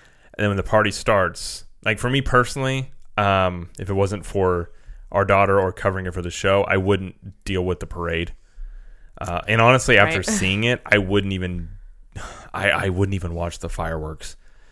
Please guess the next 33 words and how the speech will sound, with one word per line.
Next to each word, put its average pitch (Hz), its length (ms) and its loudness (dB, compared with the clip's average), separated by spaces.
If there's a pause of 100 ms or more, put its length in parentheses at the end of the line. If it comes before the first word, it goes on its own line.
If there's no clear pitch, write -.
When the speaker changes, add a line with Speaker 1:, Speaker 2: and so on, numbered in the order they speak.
(420)
Speaker 1:
Um, 85 480 -4 (520)
it, - 180 -20
just 117 200 -2
compared 117 300 6
to 95 40 4
Happily 101 300 6
Ever 92 100 0
After, 90 400 0
it's 87 160 -8
just, - 220 -10 (800)
Happily 113 260 2
Ever 104 120 2
After 104 240 2
is 95 140 -6 (300)
ten 113 200 -2
times 101 260 -2
a - 20 -8
better 90 200 -4
show. 92 340 -8 (840)
And, 117 140 2
uh, 113 40 6
I 104 240 6
know 107 100 4
Speaker 2:
Yeah. 95 60 4
Speaker 1:
Happily 101 240 4
Ever 92 100 2
After 90 140 0
is 85 80 -12
not 87 220 -8 (240)
Halloween 92 400 -2
related, 101 500 2 (540)
but, 92 540 0 (100)
um, 82 520 -6